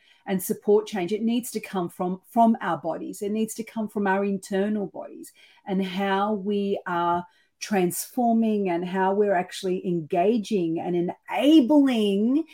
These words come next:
these changes to come from ourselves. So the physical body is so important.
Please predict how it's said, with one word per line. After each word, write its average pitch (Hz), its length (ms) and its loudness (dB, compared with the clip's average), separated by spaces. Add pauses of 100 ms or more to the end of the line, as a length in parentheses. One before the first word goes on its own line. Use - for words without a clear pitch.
(240)
these 226 380 4
changes 196 640 0
to - 120 -10
come 185 380 -2
from 160 220 -2
ourselves. 156 720 -4 (500)
So 226 600 8 (960)
the 226 120 2
physical 277 420 8
body 226 220 6
is 220 120 -2
so 214 180 4
important. 180 600 -2